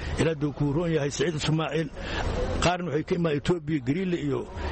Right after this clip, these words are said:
ilaa duu kuu roon yahay, Jurro. Ciyaartooy fiican waa beri, ciyaartooy fiican ah ka timid. Marka ay kuwii joogay, way ciyaarihii kore u kaceen.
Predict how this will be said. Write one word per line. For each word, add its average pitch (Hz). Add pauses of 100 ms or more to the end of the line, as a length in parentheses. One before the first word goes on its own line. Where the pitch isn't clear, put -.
(140)
ilaa 156
duu 147
kuu 143
roon 165
yahay, 143
Jurro. 175
Ciyaartooy 165
fiican 160
waa 156
beri, 180
ciyaartooy 175
fiican -
ah 160
ka 170
timid. 151
Marka 202
ay 190
kuwii 233
joogay, 202
way 180
ciyaarihii 175
kore 165
u 139
kaceen. 131